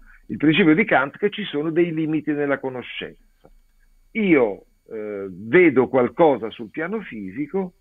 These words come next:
questo qualcosa è un fenomeno, ma io non so se questo fenomeno è così come lo vedo. Allora ipotizzo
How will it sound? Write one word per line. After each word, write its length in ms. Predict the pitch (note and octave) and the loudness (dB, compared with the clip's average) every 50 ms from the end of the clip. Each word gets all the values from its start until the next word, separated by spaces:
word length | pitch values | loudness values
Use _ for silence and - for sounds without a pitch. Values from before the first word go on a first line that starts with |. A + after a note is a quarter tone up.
| _ _ _ _ - | _ _ _ _ -2
questo 340 | - F3+ - - - D3 - | -2 -2 0 2 0 0 2
qualcosa 580 | A#2+ C#3 C3+ - - F3+ E3 C#3 A2+ G2 A#2 | 2 -2 0 0 2 2 2 2 2 -2 -4
è 60 | B2+ | -4
un 180 | C3 A#2 G#2+ F#2 _ _ _ | -4 -6 -8 -12 _ _ _
fenomeno, 840 | - B2 B2+ A#2+ A#2+ A2+ G2 F#2 F2+ F#2 G#2+ A#2+ C#3 D#3+ F#3 F3+ F#3 _ _ _ _ _ _ _ _ _ _ _ | -10 -10 -10 -8 -6 -6 -6 -8 -8 -10 -10 -10 -10 -10 -10 -10 -12 _ _ _ _ _ _ _ _ _ _ _
ma 100 | - A3 A3 | 2 4 4
io 120 | F3 D3+ | 6 4
non 180 | D#3 F#3 G#3 G3+ G3 - | 4 4 2 2 0 -2
so 220 | - D#3 B2 F#2+ - - | -2 -2 -2 -2 -6 -10
se 140 | - G#2 - | -14 -14 -10
questo 300 | - G#2 F#2+ - - G2+ | -10 -12 -12 -12 -14 -12
fenomeno 500 | - G#2+ G2 G2+ A2 G#2 F#2+ F#2+ F#2 F#2 | -10 -8 -6 -6 -6 -6 -6 -6 -8 -8
è 80 | D#2+ | -10
così 400 | - - - G2+ E2+ D#2 G2+ G2 | -10 -10 -8 -8 -8 -4 -4 -6
come 320 | - - - F2+ E2 F#2 E2+ | -6 -4 -4 -2 0 0 0
lo 160 | E2 F2 E2+ | 0 0 -2
vedo. 460 | E2 F2 D#2+ C#2+ C2+ C2+ - - - _ _ _ _ _ _ _ _ _ _ - | 0 -2 -2 -4 -6 -10 -14 -18 -18 _ _ _ _ _ _ _ _ _ _ 4
Allora 340 | - A#3+ G3+ D#3 D3+ D#3+ | 4 6 8 8 8 8
ipotizzo 1000 | F3+ F#3+ F#3+ A3 A3 G#3 - D#3 D3 C#3 B2 A#2+ A2+ C#3+ E3 D#3+ D#3+ D3 - | 6 4 4 2 2 2 2 -2 -6 -6 -8 -8 -2 2 2 2 2 2 -2